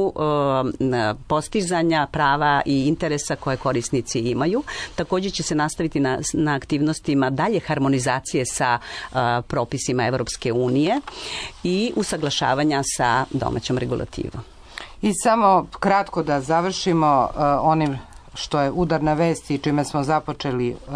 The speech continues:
Speaker 2: emisiju. E, šta biste poručili ljudima koji su zaduženi u francima? Da li je, e, opravdan strah dužnika od, da kažem, podivljalog franka?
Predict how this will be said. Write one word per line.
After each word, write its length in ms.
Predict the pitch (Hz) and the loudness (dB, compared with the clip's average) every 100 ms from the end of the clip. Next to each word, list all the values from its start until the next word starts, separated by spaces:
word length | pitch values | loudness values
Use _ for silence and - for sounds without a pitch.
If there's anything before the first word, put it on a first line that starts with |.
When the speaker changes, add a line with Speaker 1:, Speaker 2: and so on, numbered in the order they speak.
| 131 120 - | -2 -2 0
Speaker 2:
emisiju. 640 | 143 156 175 - 185 160 - - - - - - | 0 2 0 0 2 2 -2 -16 -16 -16 -18 -8
E, 60 | - 151 151 143 135 113 - - - - - - - - - | 0 2 4 2 -2 -6 -16 -20 -20 -20 -20 -20 -20 -14 -6
šta 220 | - 277 | 0 2
biste 260 | 226 - | 2 0
poručili 640 | 170 175 160 160 - 156 151 | 0 2 4 2 2 0 2
ljudima 600 | 143 151 147 147 135 123 | 2 2 2 2 2 0
koji 300 | - 147 139 | 0 0 0
su 220 | - 139 | 0 -2
zaduženi 500 | 127 127 123 127 120 | 2 0 0 -2 -2
u 40 | |
francima? 560 | 110 131 120 - 120 123 | 0 0 -2 -4 -4 -2
Da 200 | 120 143 | 0 0
li 160 | 143 139 | 2 0
je, 180 | 139 135 | 2 2
e, 80 | - - - - - - 139 143 135 127 | -2 -14 -20 -20 -20 -16 -4 0 0 2
opravdan 500 | 175 170 160 143 135 | 2 2 2 0 0
strah 320 | 131 143 135 - - | 0 0 0 0 -6
dužnika 520 | 135 117 131 - 127 | -4 -2 -4 0 0
od, 200 | 113 117 | 0 -6
da 180 | 120 131 | -4 -2
kažem, 280 | 143 127 127 | -2 -4 -2
podivljalog 640 | 139 127 127 110 113 110 | -2 0 -4 -6 -6 -6
franka? 460 | - 135 120 - | -4 -2 -2 -6